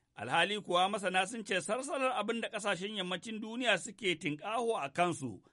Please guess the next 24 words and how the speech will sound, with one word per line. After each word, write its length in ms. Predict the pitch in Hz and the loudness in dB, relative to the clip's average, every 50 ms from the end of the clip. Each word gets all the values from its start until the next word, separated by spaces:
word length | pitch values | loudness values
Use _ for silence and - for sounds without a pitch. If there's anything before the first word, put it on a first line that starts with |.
| _ _ - | _ _ -8
sun 180 | - 143 156 156 | -4 -2 0 2
samo 360 | 170 185 185 185 190 190 196 | 4 6 6 6 4 2 0
asali 320 | 190 180 202 214 220 247 262 | 0 0 -2 -2 -2 0 2
ne 120 | 262 220 | 4 4
daga 160 | 190 160 151 151 | 4 4 2 0
masana 380 | 170 156 160 151 147 156 151 135 | 0 0 2 6 6 6 6 4
addinin 400 | 123 120 135 135 135 131 113 104 | 2 0 -2 0 0 -2 -2 -6
Islama. 480 | 95 - 131 120 117 117 110 101 87 - _ _ _ _ _ _ _ _ - | -10 -6 -2 -2 -2 0 -2 -4 -6 -10 _ _ _ _ _ _ _ _ -8
Farfesa 480 | 107 104 101 - 160 175 170 196 185 156 | -6 -4 0 2 2 2 4 2 0 2
Bube 220 | 151 151 156 175 | 0 -2 -2 -2
na 80 | 185 196 | -2 0
Maiwa 240 | 196 190 196 202 202 | 0 0 0 0 0
na 60 | 196 | 0
Jami'ar 380 | 190 - 233 247 262 277 247 - - | 0 2 2 4 4 2 0 0 0
Anta 240 | 214 214 214 226 202 | 0 0 0 -2 -4
Diop 260 | 175 170 170 175 165 | -2 -2 -2 -2 -2
da 80 | 160 151 | -4 -4
ke 180 | - 139 135 - | -2 -4 -4 -4
ƙasar 240 | 175 143 214 202 | -4 -2 -2 -2
Senegal 460 | 180 185 190 160 156 202 247 277 254 156 - _ _ _ _ _ | -2 -2 -2 -2 0 2 2 2 2 0 -4 _ _ _ _ _
ya 260 | - 123 135 147 156 151 | 0 4 8 8 8 10
ba 180 | 160 160 160 | 8 8 6
da 80 | 151 143 | 6 4
misali. 500 | 123 113 - - 120 117 113 107 98 | 2 0 -2 0 0 0 0 -2 -6